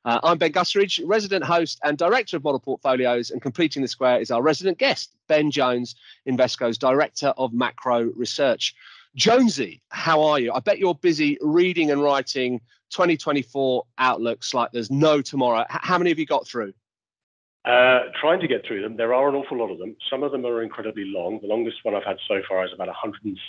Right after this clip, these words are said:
Speaker 2: seventy-seven pages, I think. So, uh,
Speaker 1: Yeah, sorry about
Speaker 2: but,
Speaker 1: that.
Speaker 2: uh, yeah, I've read, uh, <laughs> I've read shorter books this year, but, uh, no, pl-, plodding through them. But the one thing I would say, and I know we're not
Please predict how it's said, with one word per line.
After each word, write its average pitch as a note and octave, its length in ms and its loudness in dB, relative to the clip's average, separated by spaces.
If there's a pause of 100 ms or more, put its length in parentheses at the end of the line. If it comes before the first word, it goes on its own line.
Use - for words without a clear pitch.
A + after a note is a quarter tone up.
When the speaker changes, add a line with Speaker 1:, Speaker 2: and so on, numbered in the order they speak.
Speaker 2:
seventy-seven A2+ 800 -2
pages, A#2+ 440 -4
I A2 40 -4
think. D#3 240 -2 (120)
So, A#2+ 80 2
uh, F#2+ 360 2
Speaker 1:
Yeah, F3+ 100 6
sorry G3+ 300 2
about D3+ 400 4
Speaker 2:
but, - 0 -
Speaker 1:
that. - 340 -12
Speaker 2:
uh, - 100 -10
yeah, F#2+ 280 -2
I've A2 160 0
read, C#3+ 320 2
uh, B2 260 2 (160)
<laughs> - 240 -10
I've C3+ 200 2
read B2+ 160 4 (140)
shorter D3+ 280 -2
books A#2+ 320 -4
this F2 240 -10
year, F2 260 -8 (100)
but, G2 140 -10 (220)
uh, G#2 100 -2
no, G2 240 -4 (240)
pl-, C3 180 -6
plodding A#2+ 400 0
through G2 160 -6
them. F#2 120 -12
But G#2+ 80 -12
the C3+ 60 0
one D#3 120 2
thing D#3 100 2
I B2+ 40 6
would A#2+ 260 -2
say, F#2 100 -8
and F#2+ 80 -6
I G2+ 60 -6
know G#2 140 -4
we're G2 80 -8
not F#2 100 -16